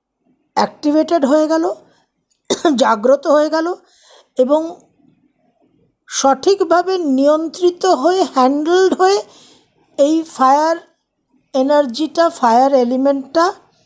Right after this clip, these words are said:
আমাদের জীবনে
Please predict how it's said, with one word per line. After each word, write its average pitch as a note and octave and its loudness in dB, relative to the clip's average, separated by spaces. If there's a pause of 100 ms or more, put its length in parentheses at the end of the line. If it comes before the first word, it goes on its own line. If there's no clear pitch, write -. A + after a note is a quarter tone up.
(500)
আমাদের A#3 0 (2500)
জীবনে C4+ -2